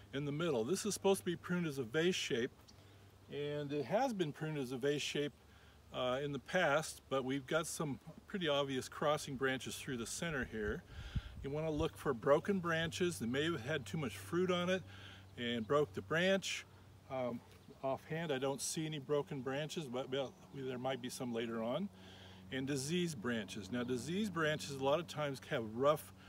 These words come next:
kind of darkened bark, sometimes oozing gum.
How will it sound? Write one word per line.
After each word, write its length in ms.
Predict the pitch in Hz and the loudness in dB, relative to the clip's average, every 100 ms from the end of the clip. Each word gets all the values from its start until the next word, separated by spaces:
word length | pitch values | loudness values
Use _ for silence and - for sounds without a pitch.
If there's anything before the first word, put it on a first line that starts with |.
| - - - | -20 -20 -8
kind 160 | 160 | -2
of 140 | 131 98 | -2 0
darkened 500 | 131 143 - 156 113 | 2 2 0 -4 0
bark, 380 | 127 135 139 - - - - | 2 4 2 -2 -16 -16 -14
sometimes 580 | - 170 175 160 156 147 | -6 -2 0 0 0 0
oozing 400 | 147 139 135 127 | 0 0 0 -2
gum. 360 | 107 139 120 98 | 2 2 2 -2